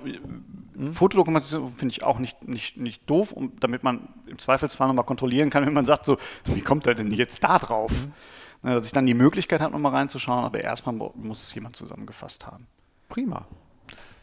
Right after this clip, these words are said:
Speaker 1: Dann sind wir doch soweit erstmal durch. Der Dreiklang aus Vorbereitung, Durchführung und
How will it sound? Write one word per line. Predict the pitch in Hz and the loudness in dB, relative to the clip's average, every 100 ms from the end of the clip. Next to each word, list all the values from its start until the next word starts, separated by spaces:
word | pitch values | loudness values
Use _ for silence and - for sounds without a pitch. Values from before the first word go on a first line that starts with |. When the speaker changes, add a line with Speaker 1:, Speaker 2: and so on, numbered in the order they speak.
| - | -6
Speaker 1:
Dann | 131 | -4
sind | 170 | -2
wir | 175 | -2
doch | 135 | -2
soweit | 151 143 139 - - _ _ _ | 2 2 2 -2 -20 _ _ _
erstmal | 131 - 123 | -2 2 0
durch. | 110 156 349 - - _ _ - | 4 4 2 -2 -16 _ _ -2
Der | |
Dreiklang | 123 131 147 - 147 139 | 2 4 2 4 2 2
aus | - 120 113 - - | 0 2 2 0 -14
Vorbereitung, | - 156 147 139 143 139 143 135 120 | -2 2 4 4 2 0 -4 -4 -4
Durchführung | 123 135 - - 123 113 117 113 | -2 -2 -4 -4 -2 -2 -2 -4
und | - 110 101 | -4 -6 -6